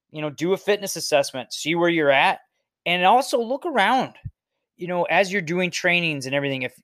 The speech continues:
if you are, are saying to yourself, "Man, I,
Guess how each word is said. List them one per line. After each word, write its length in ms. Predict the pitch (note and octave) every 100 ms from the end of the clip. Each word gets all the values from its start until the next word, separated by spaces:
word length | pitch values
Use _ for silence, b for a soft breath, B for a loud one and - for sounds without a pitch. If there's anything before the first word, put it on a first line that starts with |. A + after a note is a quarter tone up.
| _
if 120 | C#3+
you 200 | D#3 E3+ - _
are, 180 | C#3+ D3+ - _ -
are 120 | C#3
saying 260 | - F3 D#3
to 60 |
yourself, 380 | D3 - C#3+ C3+
"Man, 200 | D3 D3
I, 160 | C#3